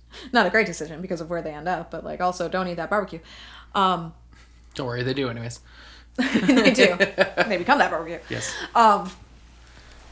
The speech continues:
Speaker 1: but they decide they're gonna go mess around in the, uh, at the old family farm
Speaker 2: Mm-hmm.
Speaker 1: where their grandfather, who is buried in the local cemetery,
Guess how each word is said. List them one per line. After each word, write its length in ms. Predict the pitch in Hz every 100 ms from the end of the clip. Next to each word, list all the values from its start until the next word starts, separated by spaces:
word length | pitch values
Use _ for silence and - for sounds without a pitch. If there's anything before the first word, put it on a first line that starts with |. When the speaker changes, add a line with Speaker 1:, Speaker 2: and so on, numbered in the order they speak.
| - - - - - - - - - - - -
Speaker 1:
but 200 | 240 240
they 80 | 247
decide 320 | 262 269 262
they're 80 | 233
gonna 180 | 220 214
go 460 | 196 180 175 170 -
mess 260 | 208 214 208
around 480 | 196 185 175 170 170 -
in 400 | 180 170 170 160
the, 480 | 170 175 165 165 165 - - - - - - - -
uh, 380 | 170 151 - - -
at 140 | 208 208
the 80 | 202
old 180 | 202
family 300 | 190 196 170
farm 280 | 165 214 170 - -
Speaker 2:
Mm-hmm. 180 | 143 139 123 -
Speaker 1:
where 260 | 202 190 175
their 180 | 170 170
grandfather, 580 | 277 202 165 147 165 - -
who 60 |
is 80 | 185
buried 200 | 165 151
in 80 | 147
the 60 | 151
local 240 | 147 185
cemetery, 480 | 240 185 165 151